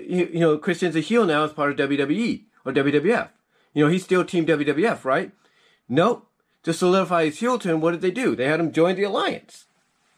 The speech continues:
You know, it's like, it, it's like it didn't make sense. It's like, wait a minute.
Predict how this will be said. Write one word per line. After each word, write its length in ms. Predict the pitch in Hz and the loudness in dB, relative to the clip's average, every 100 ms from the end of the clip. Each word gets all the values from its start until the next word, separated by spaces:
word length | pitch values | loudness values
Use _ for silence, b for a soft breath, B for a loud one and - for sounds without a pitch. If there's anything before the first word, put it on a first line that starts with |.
| _ _ _ _ | _ _ _ _
You 100 | 190 | 2
know, 140 | 214 | 2
it's 100 | 196 | 2
like, 220 | 202 208 - _ _ _ - | -2 -4 -6 _ _ _ -4
it, 100 | 202 | 0
it's 180 | 208 208 | 2 2
like 180 | 233 226 | 0 0
it 80 | 208 | 0
didn't 200 | 233 202 | 0 0
make 200 | 208 - | -2 -2
sense. 260 | 262 247 | -2 -2
It's 60 | 190 | -2
like, 160 | 185 | -2
wait 140 | 208 226 | 2 2
a 40 | |
minute. 200 | 147 98 | 0 -4